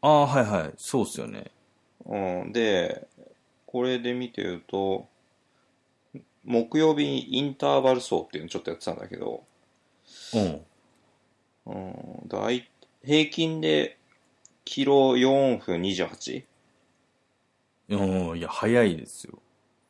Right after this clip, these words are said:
Speaker 2: うん。
Speaker 1: インターバル走ってさ、なんか八割ぐらいで走って、い-、何？二割ぐらいで走ってみたいなのをこう繰り返すやつ？
Speaker 2: そうだね。うん。
Speaker 1: うん。
Speaker 2: うん。
Speaker 1: うーん。
Speaker 2: そう、そう、そう。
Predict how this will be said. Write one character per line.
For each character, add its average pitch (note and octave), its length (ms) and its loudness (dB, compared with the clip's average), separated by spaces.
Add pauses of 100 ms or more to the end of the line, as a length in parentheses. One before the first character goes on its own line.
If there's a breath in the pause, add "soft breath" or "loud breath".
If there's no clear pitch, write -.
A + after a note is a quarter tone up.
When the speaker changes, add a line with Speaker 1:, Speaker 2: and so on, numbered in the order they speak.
(240)
Speaker 2:
う - 60 -6
ん。 - 20 2
Speaker 1:
イ D3+ 60 4
ン F3+ 160 2
タ G#3 80 4
ー G3 100 4
バ F#3 100 2
ル G3 80 0
走 F#2+ 280 -2
っ E2+ 40 -2
て - 240 -14
さ、 D#2+ 320 -2
な G2+ 120 0
ん G2 40 -4
か - 280 -6
八 - 380 -4
割 D3 200 4
ぐ D3 80 0
ら C3 80 4
い G2+ 80 2
で G2 60 -4
走 - 320 -10
っ - 40 -12
て、 - 520 -8 (1600)
い-、 - 100 -16 (180)
何？ F2+ 380 -6 (100)
二 G2 140 4
割 G2+ 200 4
ぐ G#2 80 0
ら F#2+ 100 4
い D#2+ 40 -6
で - 60 -8
走 - 320 -6
っ - 20 -20
て - 80 -8
み E2 140 -4
た E2 100 -6
い D#2+ 60 -6
な E2 40 -8
の D2+ 100 -10
を D2 40 -12
こ - 180 -16
う - 60 -16
繰 G#2 60 -4
り G2+ 80 -2
返 G2+ 120 0
す - 160 -10 (240)
や E2 140 -12
つ？ - 240 -14 (140)
Speaker 2:
そ G#2+ 500 6
う - 20 -2
だ D#2+ 120 -6
ね。 D#2+ 320 -10
う F#2 40 -2
ん。 E2 320 -4 (100)
Speaker 1:
う F2+ 40 -8
ん。 D#2 420 -10 (500)
Speaker 2:
う F#2+ 40 -10
ん。 E2+ 260 -12 (1120)
Speaker 1:
う F2+ 40 -8
ー E2+ 460 -4
ん。 E2 40 -8
Speaker 2:
そ D#2+ 140 -6
う、 D#2 60 -6
そ D2+ 160 -8
う、 - 80 -16
そ - 160 -18
う。 - 100 -14